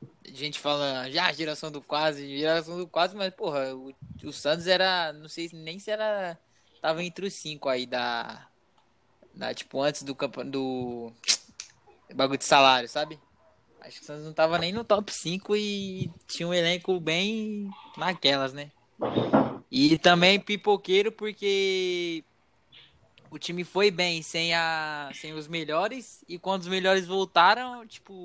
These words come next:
o time parece que piorou, mano. Perdeu jogos ali que não podia, velho. Aí eu acho que nessa parte, sim, pipocou e vai tomar no cu. Zeca,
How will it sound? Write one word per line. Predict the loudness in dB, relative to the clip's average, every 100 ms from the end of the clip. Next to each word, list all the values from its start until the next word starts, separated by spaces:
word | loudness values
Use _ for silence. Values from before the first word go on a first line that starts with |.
| -12
o | -12
time | -10 -10 -2
parece | 0 0 -2
que | -4
piorou, | 0 0 2 0 -2
mano. | -8 -20 _ _ -20 _ _ -2
Perdeu | 2 4 4 2 0 0
jogos | 2 2 0
ali | 0 -2
que | -6 -8 -6 -6 -8 -10 -10 -10 -10
não | -12
podia, | -10 -6 -4 0 0 0
velho. | -6 -12 _ _ _ _ -20 -20 _
Aí | 0 4
eu | 6
acho | 4 2
que |
nessa | 0 2 2
parte, | 2 0 -2 -6
sim, | -12 -10 -12 -14
pipocou | -10 -6 -6 -4 -2 0 -2 -8 _ _ -12
e | -6
vai | -6
tomar | -4 -6 -4
no | -6
cu. | -6 -8 -10 -12 _ _ _ _ _ -6
Zeca, | 2 6 6 4 -2 -12